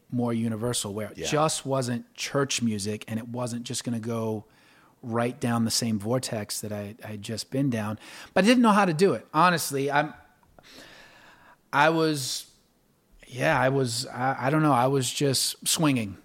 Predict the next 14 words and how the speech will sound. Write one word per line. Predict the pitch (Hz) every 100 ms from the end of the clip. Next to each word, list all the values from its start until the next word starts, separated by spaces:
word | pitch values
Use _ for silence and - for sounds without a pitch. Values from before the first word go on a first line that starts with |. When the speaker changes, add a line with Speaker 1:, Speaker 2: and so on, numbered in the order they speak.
| _ _ -
Speaker 1:
And | 143 139
so, | - 160 151 147 156 - - - - _ _ _ - - -
you | 175
know, | 147
a |
lot | 143 147
of | 190 190
those | 175
songs, | - 160 151 143
yeah, | 190
were | 120 -
definitely | 139 139 - 139 131
very | 151 123 127 127 127 131 - _
worshipful. | 123 131 143 - 139 - - 160 185 254